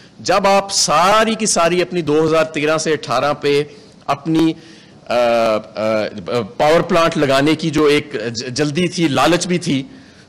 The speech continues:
उसके ऊपर आपने dollar indexation के ऊपर, take और पे के ऊपर आपने जो imported coal और imported एलएनजी के plants आपने लगाए, आज उसकी वजह से fuel cost adjustment base tariff के अलावा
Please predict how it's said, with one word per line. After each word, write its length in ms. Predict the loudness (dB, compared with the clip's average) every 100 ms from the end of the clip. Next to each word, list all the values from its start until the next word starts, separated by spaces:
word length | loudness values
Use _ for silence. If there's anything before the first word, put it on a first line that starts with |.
| -12
उसके 300 | -6 -4 0
ऊपर 300 | 0 2 2
आपने 320 | 2 2 0 -2
dollar 400 | 0 2 4 2
indexation 640 | 2 0 -2 -4 -4 -6
के 100 | -4
ऊपर, 320 | -4 -4 -6
take 400 | -4 0 0 2
और 120 | 0
पे 220 | 0 -4 -4
के 140 | -6
ऊपर 320 | -8 -6 -8 -8 -6
आपने 420 | -4 -4 -6 -6
जो 400 | -4 -6 -6 -10 -20 -10
imported 560 | -10 -6 -6 -4 -6
coal 240 | -6 -4 -2
और 220 | -4 -6 -10
imported 420 | -8 -8 -4 -4
एलएनजी 360 | -2 -4 -4
के 100 | -6
plants 440 | -6 -4 -4 -4 -4
आपने 240 | -6 -6
लगाए, 440 | -8 -4 0 0 -4 -12 -16 -2
आज 340 | 2 4 4 0
उसकी 220 | -4 -4
वजह 240 | -2 0
से 160 | -2 -4
fuel 360 | -4 -2 0
cost 360 | 2 2 0 -4
adjustment 560 | -6 -6 -8 -10 -10 -6
base 280 | -4 -4
tariff 260 | -6 -6 -6
के 100 | -6
अलावा 320 | -4 -2 -2